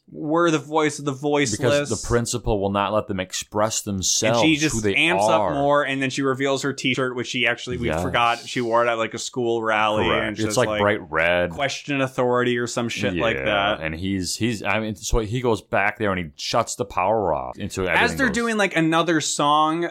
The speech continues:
Speaker 2: Oh,
Speaker 1: but it's
Speaker 2: okay.
Speaker 1: more of just,
Speaker 2: Yeah,
Speaker 1: like,
Speaker 2: yeah, yeah.
Speaker 1: I don't know, spoken word or, like, everybody's
Speaker 2: Yeah.
Speaker 1: rapping during it.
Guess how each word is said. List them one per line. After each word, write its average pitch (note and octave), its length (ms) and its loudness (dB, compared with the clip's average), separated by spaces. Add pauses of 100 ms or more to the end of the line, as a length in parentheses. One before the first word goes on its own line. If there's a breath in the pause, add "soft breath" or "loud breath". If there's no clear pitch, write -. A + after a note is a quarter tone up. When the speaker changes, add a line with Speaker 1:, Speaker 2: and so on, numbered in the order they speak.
Speaker 2:
Oh, - 100 0
Speaker 1:
but D#3+ 240 0
it's C#3 140 -2
Speaker 2:
okay. C#3 80 -4
Speaker 1:
more D3+ 240 4
of C#3 100 -6
just, D3 180 0
Speaker 2:
Yeah, C#3 60 0
Speaker 1:
like, C3+ 140 2
Speaker 2:
yeah, C3 240 -12
yeah. A2+ 80 -2
Speaker 1:
I - 20 2
don't A2+ 160 -2
know, F#2+ 60 -10
spoken C3+ 680 -2
word C3+ 560 2
or, A#2 160 -2
like, G2+ 240 -2 (220)
everybody's D3+ 520 2
Speaker 2:
Yeah. C#3 60 -4
Speaker 1:
rapping D3 380 0
during D3+ 320 -2
it. D3 180 -2